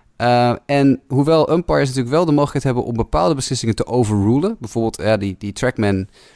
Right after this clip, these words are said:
eh, radar en die Doppler radar, die, eh, die beschouwen bijvoorbeeld een bal die stuitert en dan vervolgens de slagzone instuitert weer als een slagbal.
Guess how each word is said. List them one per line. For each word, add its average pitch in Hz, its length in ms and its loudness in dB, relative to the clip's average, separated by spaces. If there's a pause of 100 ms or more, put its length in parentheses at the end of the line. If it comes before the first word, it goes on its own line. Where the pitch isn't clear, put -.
(200)
eh, 98 240 -2
radar 101 360 2
en 101 80 2
die 101 80 0
Doppler 120 280 0
radar, 98 340 2
die, 98 280 -6 (540)
eh, 92 400 0 (160)
die 101 140 -8
beschouwen 131 380 0
bijvoorbeeld 113 300 -4
een 101 140 0
bal 139 80 2
die 120 100 -2
stuitert 160 440 0
en 120 60 0
dan 131 100 2
vervolgens 123 340 -4
de 113 80 -4
slagzone 117 440 -2
instuitert 98 540 0
weer 120 260 -4 (400)
als 120 140 -2
een 113 60 -2
slagbal. 95 520 -4